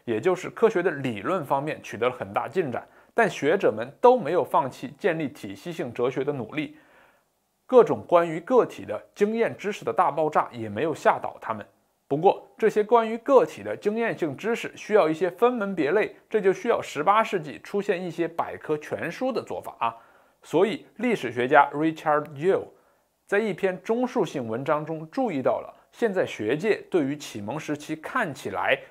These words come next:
互相矛盾的论述，比如历史学家 Norman Hampson 在自己的启蒙文化史中说，十八世纪的学者把知识当作一个整体，而不仅仅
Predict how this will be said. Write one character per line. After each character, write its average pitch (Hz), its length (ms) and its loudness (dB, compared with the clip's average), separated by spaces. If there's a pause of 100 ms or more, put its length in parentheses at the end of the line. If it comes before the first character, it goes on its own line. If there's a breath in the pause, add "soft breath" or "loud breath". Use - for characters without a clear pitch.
(120)
互 208 80 0
相 190 160 -4
矛 131 300 0
盾 226 120 0
的 143 80 -4
论 123 220 -2
述， - 280 -8 (200 loud breath)
比 117 80 -8
如 131 220 -2
历 196 160 -2
史 131 120 -6
学 120 200 -4
家 151 200 4 (220 loud breath)
Norman 143 340 0 (140)
Hampson 180 380 -8 (320 soft breath)
在 185 160 4
自 190 200 -6
己 117 80 -8
的 113 120 -2
启 - 260 -8
蒙 117 240 -6
文 120 160 -2
化 190 160 2
史 104 260 -8
中 139 240 0 (220 loud breath)
说， 190 200 2
十 - 220 -4
八 214 240 4
世 233 140 -6
纪 160 80 -2
的 113 100 -2
学 117 240 0
者 139 220 2 (180 loud breath)
把 117 140 4
知 226 200 -4
识 190 180 -8
当 202 200 4
作 202 140 2
一 139 80 -2
个 147 100 0
整 135 360 -2
体， - 260 -14 (240 soft breath)
而 143 180 4
不 214 140 2
仅 143 300 -4
仅 165 220 -4